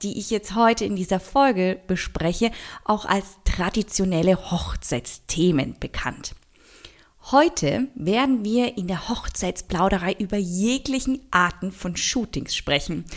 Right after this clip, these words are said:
Und davon kann ich euch sagen, gibt es eine ganze Menge. Bedeutet,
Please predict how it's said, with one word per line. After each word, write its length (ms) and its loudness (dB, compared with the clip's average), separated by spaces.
Und 360 -2
davon 520 4
kann 240 -2
ich 180 -4
euch 160 -4
sagen, 500 -2
gibt 280 -8
es 240 -4
eine 360 -6
ganze 680 0
Menge. 480 2
Bedeutet, 1040 4